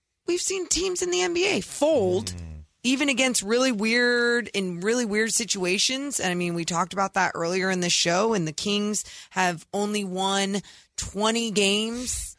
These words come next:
Speaker 2: Why are you bringing up their overall record that I brought up at the start of the show to bury it? Yes, the Kings have played a hundred and ten games in Portland over the years.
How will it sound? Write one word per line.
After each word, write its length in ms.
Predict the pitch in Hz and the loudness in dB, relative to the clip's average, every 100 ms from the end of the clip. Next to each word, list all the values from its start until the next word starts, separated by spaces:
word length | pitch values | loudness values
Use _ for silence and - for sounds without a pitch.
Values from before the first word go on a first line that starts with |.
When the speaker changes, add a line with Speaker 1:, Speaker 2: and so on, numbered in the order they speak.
| _ _ | _ _
Speaker 2:
Why 160 | 165 233 | 0 2
are 20 | |
you 120 | 311 | 0
bringing 260 | 285 262 233 | 0 -2 -2
up 80 | 226 | -2
their 140 | 208 | 0
overall 360 | 208 196 208 170 | 0 0 0 2
record 320 | 185 - 139 | 0 -2 -2
that 140 | 143 135 | 0 2
I 160 | 151 156 - - | 0 0 -10 -2
brought 220 | 160 170 | 2 2
up 160 | 170 165 | 0 -4
at 100 | - | -6
the 140 | 131 | -6
start 300 | - 170 185 | -4 -2 -2
of 60 | 175 | -2
the 60 | |
show 200 | - 139 | -2 -2
to 100 | 117 | -4
bury 480 | 92 131 180 135 104 | -2 0 2 2 2
it? 160 | 123 - - _ 185 | 0 -4 -20 _ -2
Yes, 220 | 185 - | 0 0
the 80 | 156 | -2
Kings 260 | 185 202 | -4 -4
have 100 | 196 | -4
played 220 | - 196 | -2 0
a 80 | 180 | 0
hundred 260 | 156 180 180 | -4 -4 -4
and 120 | 170 | -4
ten 240 | 170 180 165 | -4 -4 -2
games 480 | 156 147 147 147 | -2 0 -2 -4
in 200 | 139 143 | -4 -6
Portland 380 | 131 143 127 127 | -2 -4 -2 -2
over 140 | 120 123 | -2 0
the 80 | |
years. 400 | 120 117 113 113 | 2 2 2 0